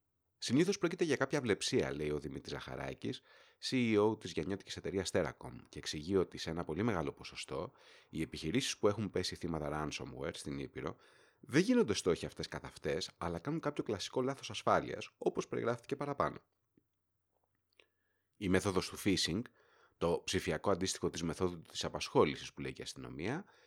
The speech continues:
είναι από τις κλασικότερες τεχνικές απάτης που κυκλοφορούν από καταβολής κόσμου. Ο πατριάρχης των hackers, Kevin Mitnick,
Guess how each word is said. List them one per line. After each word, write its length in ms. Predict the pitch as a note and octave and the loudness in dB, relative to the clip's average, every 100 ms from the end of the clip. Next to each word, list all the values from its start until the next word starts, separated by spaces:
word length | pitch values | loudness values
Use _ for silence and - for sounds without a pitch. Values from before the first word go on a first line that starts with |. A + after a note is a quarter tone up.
| _ | _
είναι 160 | - E3 | 2 2
από 80 | E3+ | 2
τις 80 | - | 0
κλασικότερες 640 | A2+ G2+ - C#3+ B2 A2+ | -2 -4 -4 -2 -2 -4
τεχνικές 420 | F#2+ E2+ E2+ A2 | -8 -8 -8 -8
απάτης 400 | F2+ G#2 G#2+ - | -6 -4 -4 -8
που 80 | - | -14
κυκλοφορούν 520 | - - E2 F2 G2+ | -8 -8 -4 -6 -4
από 120 | G#2+ | -6
καταβολής 460 | - E2+ D#2+ F#2+ G2+ | -6 -4 -4 -4 0
κόσμου. 440 | - F2 - - - _ _ _ _ _ _ _ | 4 4 2 -10 -20 _ _ _ _ _ _ _
Ο 100 | - | -8
πατριάρχης 640 | - D2 D#2+ F2 - D#2 | -6 -2 0 0 -2 -8
των 160 | - C#2+ - | -8 -10 -2
hackers, 440 | D#2+ D#2 - C#2+ - | 0 0 -4 -6 -2
Kevin 320 | F2 D2+ D#2 | 0 0 0
Mitnick, 360 | D#2 - D#2 | -2 -2 -6